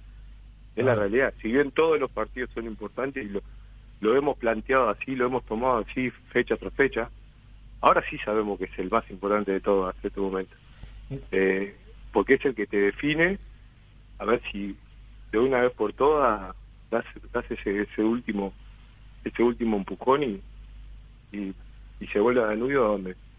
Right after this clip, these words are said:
Speaker 1: a donde tiene que estar.
Speaker 2: Claro, eh, ¿se, se sale de otra manera, con quizás alguna cautela, sabiendo que el empate le sirve,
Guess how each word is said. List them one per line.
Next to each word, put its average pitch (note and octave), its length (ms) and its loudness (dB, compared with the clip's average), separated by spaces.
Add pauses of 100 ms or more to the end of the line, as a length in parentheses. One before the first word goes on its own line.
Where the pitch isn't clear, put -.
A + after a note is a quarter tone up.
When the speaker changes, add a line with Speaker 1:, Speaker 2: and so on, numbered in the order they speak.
(460)
Speaker 1:
a G#2 60 -8
donde G#2 180 0
tiene A2+ 180 0
que F#2+ 60 0
estar. - 220 2 (600)
Speaker 2:
Claro, B2+ 440 2
eh, B2 320 0 (560)
¿se, F3+ 260 0
se F#3 200 2
sale B3+ 240 6
de A#3 40 8
otra E3+ 260 6
manera, F#3 680 6 (260)
con B2 260 -4
quizás C#3 340 -4
alguna D3 280 2
cautela, D3 540 4
sabiendo C#3+ 380 2
que C3 80 0
el A#2+ 40 2
empate C3 400 0
le A2+ 80 -2
sirve, G#3 480 4